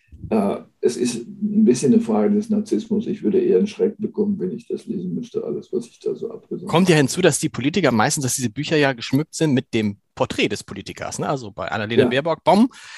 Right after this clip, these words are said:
Speaker 2: war es bei Annalena Baerbock, wir können so vermuten, dass, was viele sagen, dass sie dachte, sie müsste auch ein Buch schreiben, weil Robert Habeck so viele Bücher geschrieben hat, so nach dem Motto, also, „Das ist das, was mir noch fehlt zu Robert Habeck, deshalb muss ich das auch noch machen.“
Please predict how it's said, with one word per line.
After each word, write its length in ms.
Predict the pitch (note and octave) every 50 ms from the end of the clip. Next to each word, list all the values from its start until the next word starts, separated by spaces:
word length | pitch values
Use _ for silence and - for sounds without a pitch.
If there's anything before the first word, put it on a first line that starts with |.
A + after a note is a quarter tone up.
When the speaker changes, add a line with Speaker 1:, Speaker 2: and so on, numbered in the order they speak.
| - - -
Speaker 2:
war 120 | C#3 F3
es 80 | F#3+ -
bei 120 | - -
Annalena 340 | D#3+ E3+ D#3+ D#3+ F3 F3 E3
Baerbock, 160 | D#3 F#3 D3+
wir 80 | D3 -
können 140 | - E3+
so 100 | D#3+ E3
vermuten, 340 | C#3 D3 C3+ D#3+ G3+ F#3+ D#3+
dass, 160 | D3+ C#3+ C3+
was 140 | - C#3+ -
viele 200 | - E3 D#3 C#3
sagen, 220 | C#3 D3 D3 D3 D3+
dass 160 | C#3 C#3+ -
sie 180 | D#3+ D3+ C#3 - - -
dachte, 260 | - D3+ D#3 - E3
sie 120 | D3 D3 C#3
müsste 320 | D3+ F3 - - - -
auch 80 | C3+ D#3
ein 140 | D#3 C#3 C#3
Buch 100 | E3+ D#3+
schreiben, 320 | - - D3+ D3+ D3 C3
weil 120 | C#3+ C#3
Robert 340 | C3+ - D3 D3 C#3 - -
Habeck 260 | C#3 D#3+ F#3 F3+ -
so 80 | - D3
viele 180 | - F3 D3+ D3
Bücher 220 | - D#3+ - F3+
geschrieben 400 | E3+ D#3 - - E3 E3+ D#3 D#3
hat, 140 | F#3 - - -
so 220 | - D#3 D#3 -
nach 140 | - C#3+ -
dem 120 | D#3 D3+
Motto, 200 | D3+ D3+ - D#3
also, 240 | D3 C#3+ C#3+ D3+ C#3+ - - - - - _ -
„Das 140 | C#3 C#3+ E3
ist 100 | - F3
das, 140 | D#3 -
was 120 | D#3 D3 -
mir 80 | D#3+
noch 140 | D3 C#3 -
fehlt 280 | - - F3+ F3+ E3+ -
zu 100 | - E3+
Robert 320 | D3+ D#3 D3+ D3 C#3+ C3
Habeck, 320 | D3 D3 E3 E3+ E3+ D#3 -
deshalb 240 | D3 C3+ D3 C#3+
muss 100 | D3+ C#3
ich 60 | D3 C#3
das 120 | B2+ -
auch 140 | - C#3+ E3
noch 120 | E3+ D3+
machen.“ 260 | E3 E3 D3 - D#3